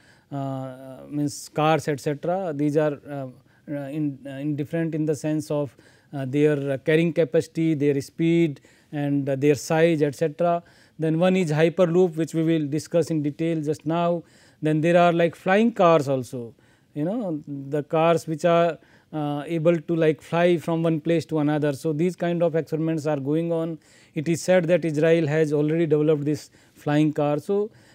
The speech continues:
uh, some prototypes are there, some are in very,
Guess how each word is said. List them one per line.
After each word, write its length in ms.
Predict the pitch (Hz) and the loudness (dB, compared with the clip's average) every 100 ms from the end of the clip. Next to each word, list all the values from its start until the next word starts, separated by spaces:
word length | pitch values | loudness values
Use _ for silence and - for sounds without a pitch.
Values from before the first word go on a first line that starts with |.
| _ | _
uh, 220 | 160 160 160 | -4 -2 -2
some 380 | - 214 214 202 | -2 -2 0 0
prototypes 680 | 196 190 190 196 196 - | 0 0 2 4 4 2
are 140 | 196 185 | 0 2
there, 440 | 165 185 190 190 | 2 2 4 2
some 540 | 170 180 180 180 175 - | 0 -4 -2 -2 -4 -4
are 220 | 170 170 | 0 2
in 300 | 170 175 156 | 2 -2 -2
very, 420 | 160 165 170 165 | 2 2 2 -2